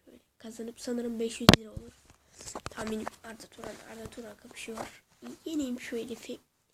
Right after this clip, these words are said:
görsün yani. İşte görsün. Özellikle Arda Turan'ı şapka almayı düşünüyorum. Yani sadece Arda Turan, başka bir şey almayacağım. Arda Turan'ı şekil yapacağım. Çünkü Arda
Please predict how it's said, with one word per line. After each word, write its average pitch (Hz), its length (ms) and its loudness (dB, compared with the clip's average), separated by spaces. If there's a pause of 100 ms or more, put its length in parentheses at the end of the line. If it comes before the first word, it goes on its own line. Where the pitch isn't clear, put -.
(200)
görsün - 460 0
yani. - 100 -18 (1200)
İşte - 280 0
görsün. 214 440 -2 (1300)
Özellikle 254 640 6
Arda 240 280 2
Turan'ı 277 340 2 (100)
şapka 247 300 -8
almayı 247 200 6
düşünüyorum. - 580 12 (1300)
Yani 214 100 -10
sadece 311 400 4
Arda 269 240 2
Turan, 254 460 0
başka 240 300 0
bir 254 60 -4
şey 254 160 0
almayacağım. 240 380 -2 (180)
Arda 233 240 -12
Turan'ı 254 280 0
şekil 254 320 -2
yapacağım. 226 360 -4 (640)
Çünkü - 380 0
Arda 233 180 0